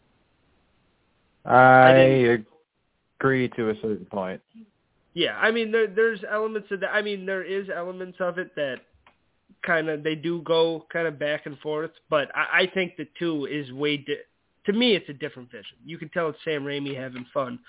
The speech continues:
Speaker 2: compared to the
Speaker 1: I
Speaker 2: first
Speaker 1: think
Speaker 2: one,
Speaker 1: with
Speaker 2: which
Speaker 1: high
Speaker 2: is
Speaker 1: budget shit like this, there should be two people leading it, not just one. Like
Speaker 2: Yeah.
Speaker 1: the, like, the Weinhoff and D B Ys for the, the heads of the Game of Thrones show, that, like,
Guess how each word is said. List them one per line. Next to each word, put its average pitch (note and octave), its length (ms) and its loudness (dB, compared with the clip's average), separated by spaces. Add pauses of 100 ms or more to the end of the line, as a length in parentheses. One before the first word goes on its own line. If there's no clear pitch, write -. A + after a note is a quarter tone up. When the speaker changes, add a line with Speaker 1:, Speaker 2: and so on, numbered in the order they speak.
(280)
Speaker 2:
compared D3 340 0
to C#3 60 -2
the C3+ 140 -4
Speaker 1:
I E3+ 80 6
Speaker 2:
first D3 180 0
Speaker 1:
think F#3 100 -4
Speaker 2:
one, B2+ 140 -4
Speaker 1:
with C3+ 100 -4
Speaker 2:
which B2+ 80 -16
Speaker 1:
high C#3+ 120 -2
Speaker 2:
is C#3 60 -10
Speaker 1:
budget C3+ 460 -8
shit C#3 180 -8
like C3 220 -8
this, C3+ 260 -6
there A2+ 120 -10
should A2 200 -14
be A#2 260 -8
two A#2+ 160 -2
people C#3 520 0 (200)
leading C3+ 440 -2
it, C#3 140 0
not G#2 260 -2
just A2 280 -6
one. G#2+ 340 2 (380)
Like G#2+ 220 2 (280)
Speaker 2:
Yeah. C3+ 160 -6
Speaker 1:
the, A2+ 100 2
like, G#2+ 460 0
the G2+ 360 -2
Weinhoff A#2 580 0
and G#2+ 200 -8
D A#2 140 -8
B A2+ 100 -8
Ys A2+ 540 -2
for G#2+ 160 -4
the, F#2+ 260 -6 (220)
the G#2+ 80 -6
heads A2 260 0
of A2 80 -2
the G#2 120 -2
Game A2+ 220 2
of A2 100 -4
Thrones A2 300 2
show, A#2+ 240 2
that, G#2+ 240 0
like, G#2+ 180 -4